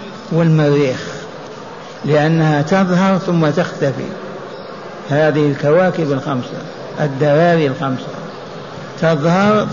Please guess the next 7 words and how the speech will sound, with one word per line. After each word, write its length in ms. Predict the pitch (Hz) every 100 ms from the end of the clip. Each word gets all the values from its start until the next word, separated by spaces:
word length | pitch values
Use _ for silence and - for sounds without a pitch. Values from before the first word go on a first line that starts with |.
| -
ثم 240 | 170 175
تختفي 680 | 165 180 165 170 160 190 165
في 140 | 165
مكانها. 640 | 156 143 151 135 127 123 - - - - - - - - - -
أقسم 460 | 175 180 - 180 175
الله 480 | 170 170 180 170 156
بها 420 | 165 202 226 214